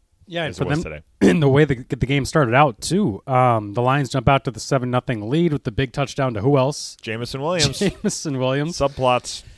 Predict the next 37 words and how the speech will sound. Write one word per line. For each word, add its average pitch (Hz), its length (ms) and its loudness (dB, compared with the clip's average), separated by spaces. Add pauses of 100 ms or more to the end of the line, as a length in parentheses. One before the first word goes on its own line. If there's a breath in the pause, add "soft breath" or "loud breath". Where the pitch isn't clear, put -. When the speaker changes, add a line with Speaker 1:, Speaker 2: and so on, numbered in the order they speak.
(160 loud breath)
Speaker 1:
The 127 180 -2
assist 139 500 -2
to 139 80 -2
Kwesi 135 460 -2
Adolfo-Mensah, 123 1040 -4
uh, 117 300 -2
on 127 220 -2
that 123 240 -2
score 123 400 2
for 143 160 2
the 131 100 2
Lions, 139 480 4
and 127 100 2
then 135 220 0
the 123 80 -2
Vikings 127 380 0
give 139 140 2
up 131 120 4
another 127 220 2
big 113 180 0
one 120 160 0
to 113 80 -2
D 127 180 -2
J 120 200 2
Chark 120 440 0 (140)
over 117 360 0
Cam 123 360 -2
Dantzler, 131 440 0
who 131 100 2
came 123 220 -2
back 120 300 2 (460 soft breath)
from 156 220 2
a 131 60 0
four-game 120 800 -2
absence 123 600 -4
to - 140 -6
that 113 220 -6